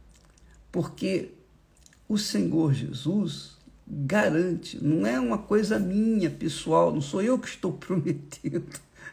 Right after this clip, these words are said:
<laughs> Não sou eu que estou prometendo. Quem está prometendo é o Senhor Jesus. Aliás, ele não está prometendo,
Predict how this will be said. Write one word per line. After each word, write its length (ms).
<laughs> 840
Não 100
sou 180
eu 200
que 100
estou 200
prometendo. 880
Quem 140
está 240
prometendo 640
é 40
o 80
Senhor 360
Jesus. 480
Aliás, 360
ele 100
não 120
está 140
prometendo, 760